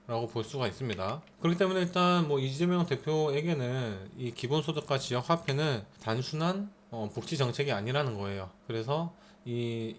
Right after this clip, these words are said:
이거를 뭐 지역화폐를 해서 어려운 내수경제를, 내수경제를 살리겠다라는 게 취지고요. 어, 그렇게, 그렇기 때문에 지금 일단 더즌, 더즌이 지금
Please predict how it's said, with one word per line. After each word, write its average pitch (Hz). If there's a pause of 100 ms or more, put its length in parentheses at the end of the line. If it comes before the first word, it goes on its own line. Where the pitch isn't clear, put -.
(160)
이거를 131
뭐 120
지역화폐를 156
해서 165 (100)
어려운 139 (220)
내수경제를, 110 (200)
내수경제를 127
살리겠다라는 113
게 156
취지고요. 147 (200)
어, 117
그렇게, 196
그렇기 175
때문에 190
지금 165
일단 147
더즌, 160 (260)
더즌이 123 (100)
지금 165